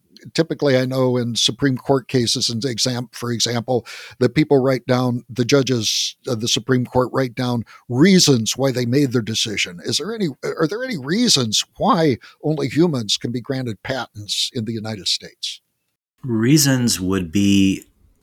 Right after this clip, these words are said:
Speaker 2: what, uh, you and I or a group of lawyers and judges or legislatures, uh, we, if we sat down and talked about it, the, the, the reasons would, would be as we've,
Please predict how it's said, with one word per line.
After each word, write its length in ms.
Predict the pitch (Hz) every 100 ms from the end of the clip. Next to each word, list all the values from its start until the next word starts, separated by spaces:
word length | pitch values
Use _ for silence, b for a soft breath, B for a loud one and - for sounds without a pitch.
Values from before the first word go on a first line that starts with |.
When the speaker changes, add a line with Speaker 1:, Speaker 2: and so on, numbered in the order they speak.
| _
Speaker 2:
what, 420 | 98 101 101 - - - 92
uh, 60 |
you 260 | 95 101 113
and 80 | 95
I 360 | 98 101 101
or 180 | 98 92
a 80 | 85
group 240 | 104 -
of 80 | 92
lawyers 480 | 98 98 95 92 92
and 100 | 90
judges 560 | 98 92 95 92 90
or 100 | 90
legislatures, 920 | 85 90 95 - 90 - 95 95 - 107
uh, 160 | 95 90
we, 140 | 92
if 220 | - -
we 80 | 175
sat 300 | 175 92 82
down 180 | 87 87
and 100 | 82
talked 320 | - 80 -
about 300 | 76 82 78
it, 140 | 71 _ B B B -
the, 160 | 104
the, 200 | 87 107 107
the 160 | 92
reasons 440 | 90 104 98 87 -
would, 260 | 90 78 _
would 440 | 98 90 92 87 80
be 260 | 101 92
as 180 | 87 -
we've, 260 | 92 87